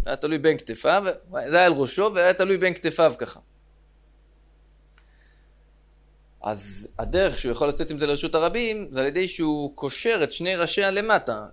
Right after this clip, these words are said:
הוא שם את זה על הראש, אז את שני ה-,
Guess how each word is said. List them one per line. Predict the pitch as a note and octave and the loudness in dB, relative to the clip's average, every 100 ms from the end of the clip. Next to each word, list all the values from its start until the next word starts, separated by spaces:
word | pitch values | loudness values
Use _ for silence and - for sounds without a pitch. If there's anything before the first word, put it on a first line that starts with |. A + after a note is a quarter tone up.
| - | -10
הוא | C3+ B2+ B2+ | -8 -8 -6
שם | D3+ | -4
את | D3 | 2
זה | C3+ | 4
על | A#2+ | 4
הראש, | A#2 E3+ A3+ - - _ _ | 2 2 0 -4 -12 _ _
אז | - A2 | -12 -8
את | G#2+ | -6
שני | F3 F3+ | -2 2
ה-, | D#3+ C#3+ C3 B2 A2+ | 4 4 2 0 -2